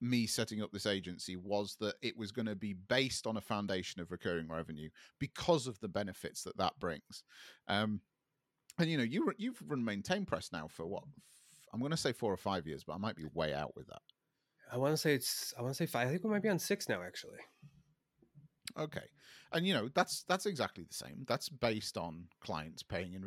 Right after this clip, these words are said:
Speaker 2: Yep.
Speaker 1: recurring revenue. And,
Speaker 2: Yep.
Speaker 1: and there's a whole load of security that brings with it if you can build it to a specific point. Um,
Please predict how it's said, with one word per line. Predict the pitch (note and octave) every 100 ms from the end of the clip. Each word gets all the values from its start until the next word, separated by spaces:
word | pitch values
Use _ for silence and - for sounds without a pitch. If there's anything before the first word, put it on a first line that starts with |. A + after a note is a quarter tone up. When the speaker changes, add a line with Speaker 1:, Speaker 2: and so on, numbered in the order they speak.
| G2
Speaker 2:
Yep. | A2 A2+
Speaker 1:
recurring |
revenue. | E3+ A3+ E2 - -
And, | G#2 G2+ G#2 - G2
Speaker 2:
Yep. | A#2 - _ _ _ -
Speaker 1:
and | A#2 C3 C3 _ _ _ _ -
there's | D3 C#3+
a | C3+
whole | - D#3+ D#3+ D#3+
load | C#3+ B2+ B2+ C#3 C3 A2+
of | G#2
security | - G2+ A#2 G#2 - E2
that | F#2+ -
brings | G#2 G2+ F#2+
with | D#2
it | D2+ - -
if | C#3+ B2 -
you | C3+ C3+
can | C#3 B2
build | A2+ G2+ F2+
it | F2 -
to | G#2 F2+
a |
specific | F2 - F#2+ F2 - -
point. | - A2+ - - - - - - - - _ -
Um, | G#2+ G#2+ G#2+